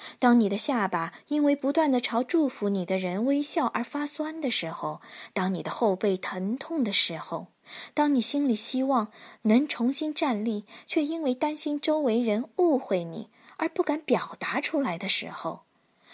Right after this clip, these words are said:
当你想念朋友的时候，当圣经经文显得枯燥无聊的时候，当你感到不安全、没把握的时候，当你发现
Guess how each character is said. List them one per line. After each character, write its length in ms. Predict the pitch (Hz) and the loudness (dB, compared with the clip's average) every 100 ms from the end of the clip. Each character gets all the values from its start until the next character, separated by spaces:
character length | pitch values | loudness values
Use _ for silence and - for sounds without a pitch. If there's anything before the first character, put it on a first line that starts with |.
| - - | -20 -2
当 220 | 208 208 | 0 0
你 220 | 190 185 | 0 -2
想 300 | 196 208 160 | 0 -2 -2
念 160 | 196 214 | -2 -2
朋 360 | - 165 151 | -4 -8 -2
友 120 | 226 262 | 0 0
的 100 | - | -2
时 220 | - 170 | -6 -8
候， 320 | - 190 - _ _ - - - | -12 -14 -16 _ _ -20 -18 -8
当 140 | - 269 | -2 2
圣 220 | - 269 | 4 4
经 200 | 247 294 | 2 0
经 240 | 294 311 | 0 0
文 260 | 302 220 294 | 2 2 2
显 220 | - 202 | -2 -2
得 80 | 196 | -4
枯 300 | 190 - 302 | -6 -2 -2
燥 260 | 294 294 - | 0 -2 0
无 160 | 277 | 0
聊 280 | 311 220 208 | 0 0 -4
的 120 | 294 | -6
时 200 | 349 - | -4 -4
候， 320 | 180 - 185 190 _ _ _ - - | -4 -2 -4 -6 _ _ _ -20 -10
当 180 | - 320 | -4 -2
你 100 | 320 | 0
感 200 | 311 262 | 0 2
到 120 | 302 | 2
不 160 | 302 311 | 2 2
安 300 | - 330 349 | 2 -2 -4
全、 320 | - 214 196 - - | -2 -2 -2 -8 -6
没 180 | 285 349 | -4 0
把 320 | - - - | -2 -2 -4
握 140 | 254 320 | -2 0
的 100 | 285 | 0
时 240 | - 175 | -2 -4
候， 320 | 175 180 185 _ _ _ _ _ _ - | -6 -8 -10 _ _ _ _ _ _ -2
当 200 | 202 214 | 0 0
你 80 | |
发 200 | 170 202 214 | -2 -6 -4
现 340 | - 196 185 | -2 -2 -4